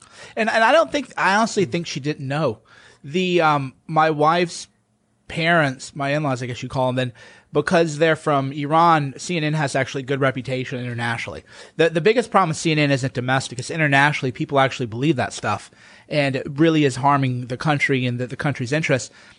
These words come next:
So they don't know. They'll come over and bring up things, and we're like, "Yeah, you know that this thing happened? I have no idea that it happened." So I do believe people like Naomi Wolf are so secluded that she didn't know.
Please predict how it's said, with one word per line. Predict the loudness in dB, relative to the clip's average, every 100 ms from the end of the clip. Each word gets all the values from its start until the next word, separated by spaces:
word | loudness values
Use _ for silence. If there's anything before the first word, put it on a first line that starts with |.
| _ _ _
So | -2 0
they | 4
don't | 2 2
know. | 4 4 2 -4 -18 -2
They'll | 2 2
come | 4 4
over | 4 4 2
and | 2
bring | 0 0
up | 0 -2
things, | -14 -14 -16 -12
and | -6
we're | 0
like, | 0 0 -4 -18 _ _
"Yeah, | -2 0 2
you | 2
know | 0
that | 0 -2 -4
this | -4 -2
thing | -2
happened? | -2 -2 0 -2 -4 -10 _ -4
I |
have | -2 2
no | 4 4
idea | 4
that | 2
it | -2
happened." | -4 -6 -8 -16 -20 -6
So | 2
I | 2
do | 2 0
believe | 0 -2
people | -2 0
like | 0 2
Naomi | 0 0
Wolf | 0 2 0
are | 0
so | -2 -2
secluded | -2 -4 -4 0 0 0 -4 -12 _ _ _ _ _ _ -6
that | -2 0
she | 2
didn't | 0 4
know. | 2